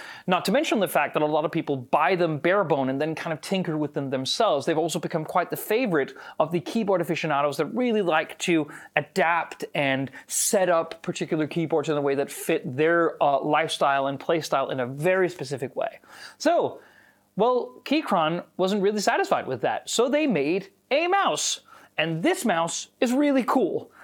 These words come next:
And there's a couple of reasons why it's really cool, but one thing that I wa-, wanted to mention right off the top of this video is that this mouse is fifty dollars. It's fifty dollars and it's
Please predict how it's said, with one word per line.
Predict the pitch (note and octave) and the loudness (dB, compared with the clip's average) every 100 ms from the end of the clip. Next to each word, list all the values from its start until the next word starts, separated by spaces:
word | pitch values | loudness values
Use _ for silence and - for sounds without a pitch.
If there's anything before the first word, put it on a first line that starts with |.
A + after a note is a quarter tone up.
| - | -8
And | F3 | 0
there's | G#3+ A3 | 2 2
a | |
couple | - D4 F4 | 0 0 2
of | F4 | 2
reasons | C4 B3 A#3+ | 2 2 2
why | G#3 G3+ G#3 | 2 2 2
it's | G3 | 2
really | G3+ F#3+ | 0 0
cool, | - E3+ | 0 0
but | - E3 | 0 -2
one | D#3 A3 D#4+ | 2 2 2
thing | D#4+ | 2
that | C4+ | 2
I | A#3 | 2
wa-, | F#3 F3+ - | 2 0 0
wanted | F#3 F#3 E3 | -2 -2 -2
to | F3+ | 0
mention | E3 E3 F3+ E3+ | 0 0 -4 -4
right | D#3+ G3 D4 D4+ | 0 2 2 2
off | - | 0
the | A3+ | -2
top | F3+ D#3 | -2 -2
of | |
this | D3+ | -2
video | C#3+ C3+ C3+ C3+ - - _ | 0 2 2 0 -6 -20 _
is | - C#3+ | -8 -6
that | C3 | -2
this | C4+ D#4+ | 0 0
mouse | B3 E3+ E3 - - _ _ - | 2 0 -2 -6 -14 _ _ -4
is | F#3 | -4
fifty | - - B3 - A3+ | -6 -4 -4 0 0
dollars. | E3+ C#3+ G2+ A2 - - _ _ _ _ _ _ - - | 2 2 0 -6 -8 -12 _ _ _ _ _ _ -20 -2
It's | F3 - | -2 0
fifty | - - D#4 D#4 C#4 | -6 0 0 0 0
dollars | B3+ G#3+ F3+ D#3 D#3 - - - _ - | 2 2 4 2 2 -2 -10 -20 _ -6
and | D#3 | -2
it's | D#3 | -2